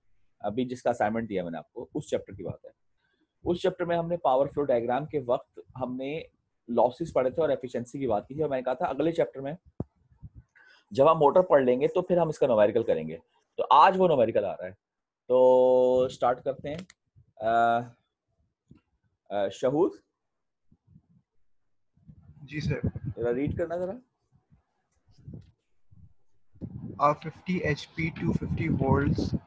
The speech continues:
Speaker 2: twelve hundred R P M shunt D C motor has a rated armature current of one seventy amperes and a rated field current of five amperes।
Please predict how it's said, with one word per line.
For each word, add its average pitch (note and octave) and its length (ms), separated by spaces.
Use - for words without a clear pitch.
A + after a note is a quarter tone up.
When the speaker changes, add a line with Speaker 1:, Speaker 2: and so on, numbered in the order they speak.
Speaker 2:
twelve C#3+ 320
hundred D3 280
R B2+ 160
P C3+ 220
M D3 180
shunt C#3+ 340
D B2 140
C C#3+ 240
motor C#3 320
has C3 180
a C3+ 140
rated B2 640
armature B2+ 540
current B2+ 380
of B2+ 240
one B2+ 200
seventy B2+ 440
amperes B2 640
and C3 180
a C3 160
rated B2 500
field A#2+ 240
current B2+ 340
of A#2+ 200
five A#2 280
amperes। - 580